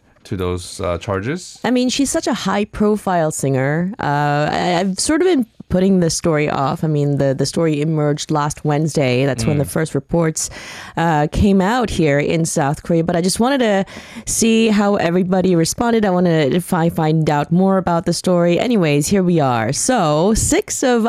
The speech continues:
Speaker 2: I U's songs have been reported to the police for alleged plagiarism. Um, the singer's agency has so far warned that strong legal actions will be taken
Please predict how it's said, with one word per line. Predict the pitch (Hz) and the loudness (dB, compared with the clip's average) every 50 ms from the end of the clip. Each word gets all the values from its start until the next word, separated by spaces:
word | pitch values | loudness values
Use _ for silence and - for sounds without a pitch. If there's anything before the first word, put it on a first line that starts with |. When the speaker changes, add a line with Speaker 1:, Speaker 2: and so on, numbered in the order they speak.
| - | -2
Speaker 2:
I | - 214 220 | -2 -2 0
U's | 214 214 214 208 208 214 214 196 180 | 2 2 2 4 4 2 2 2 0
songs | - 202 190 190 185 190 196 190 - | 0 0 0 0 0 0 -2 0 0
have | 208 196 190 | 0 0 2
been | 190 180 185 | 2 2 2
reported | 185 175 - - 226 262 285 254 214 175 | 0 0 0 0 2 2 2 2 0 0
to | 190 180 | 0 -2
the | 175 | 0
police | 165 185 180 185 190 190 190 185 - - - - - - - | 0 0 2 2 2 2 2 0 0 -4 -8 -10 -12 -18 -20
for | - - - 208 202 196 196 202 - - | -14 -6 -2 0 2 2 2 0 0 -2
alleged | - 190 208 202 214 226 233 202 214 185 151 131 123 127 - - - - - - - - | -2 0 0 2 2 2 2 2 2 2 2 2 0 -4 -8 -10 -20 -20 -20 -18 -12 -8
plagiarism. | - - 175 175 165 - 160 160 156 160 151 147 151 143 151 202 233 277 339 381 - - - - - - - | -2 0 0 0 2 2 2 2 2 2 2 2 2 2 2 2 0 0 -2 -4 -6 -10 -18 -18 -14 -6 -4
Um, | 170 160 156 151 151 151 160 | -2 0 0 0 0 0 0
the | 160 160 | 0 0
singer's | - - 190 185 165 156 156 170 | 0 0 0 0 2 0 0 0
agency | - 220 226 208 214 208 185 - 185 160 156 160 | 0 0 0 2 0 0 0 0 0 0 0 0
has | 151 156 175 165 165 160 | 0 0 0 0 0 0
so | - 196 208 220 | 0 0 0 0
far | - - 185 175 165 | 0 0 0 0 0
warned | 147 139 156 208 247 269 285 247 180 143 143 151 170 208 202 190 - | 0 0 2 2 2 4 2 2 2 0 0 0 0 0 0 0 -2
that | 185 - - | -2 -4 -4
strong | - - - - 196 220 220 240 247 247 254 254 220 | -10 -10 -6 -2 0 2 2 2 2 2 2 2 2
legal | 196 208 190 - 196 196 | 2 2 2 2 0 0
actions | 175 175 180 - - 190 180 160 | 0 -2 -4 -2 -2 0 0 0
will | 165 170 220 294 | 2 2 2 2
be | 320 277 190 | 2 0 0
taken | - 190 160 151 - 156 143 143 160 233 285 | 0 0 -2 0 0 0 0 2 2 0 -2